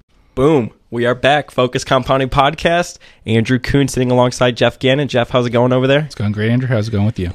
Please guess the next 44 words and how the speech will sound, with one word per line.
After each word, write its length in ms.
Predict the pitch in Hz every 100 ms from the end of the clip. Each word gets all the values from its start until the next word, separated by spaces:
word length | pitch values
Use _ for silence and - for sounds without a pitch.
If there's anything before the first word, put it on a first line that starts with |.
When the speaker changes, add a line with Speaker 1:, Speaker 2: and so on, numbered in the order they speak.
| -
Speaker 1:
It 100 | 131
is 240 | 131 120
going 460 | - 123 139 139 127
great. 240 | 113 135
We 80 | 147
hope 220 | 127 143
it's 160 | 147 -
going 240 | 139 135
great 280 | 127 139 160
for 320 | - 139 131 -
everybody 560 | 135 135 131 127 - 127
else. 340 | 151 240 - - - - -
Um, 300 | 101 104 107
if 160 | 107 -
you 280 | 117 113 -
are 160 | 113 135
on 140 | 170
Twitter, 400 | - 165 - 104 -
you 100 | 113
should 140 | -
be 80 | 117
following 340 | - 110 95
me 200 | 80 113 - -
at 260 | 110 -
Focused 520 | - - 113 113 -
Compound. 560 | - 113 104 101 110 131
And 180 | 110 110
if 220 | 120 -
you 360 | 120 117 120 - -
like 180 | 123
receiving 580 | 131 - 131 123 123 123 -
memos 640 | 110 113 120 143 156 - -
from 460 | - 110 104 104 -
Jeffrey, 520 | - 104 - 170 202 - _ _ -
go 140 | 135
to 80 | 143
focus 300 | 143 135 131
compounding 400 | 139 123 117 113
dot 160 | 104
com 160 | - 113
and 100 | 113
on 80 | 104
the 80 | 101
homepage, 680 | 143 147 135 117 104 107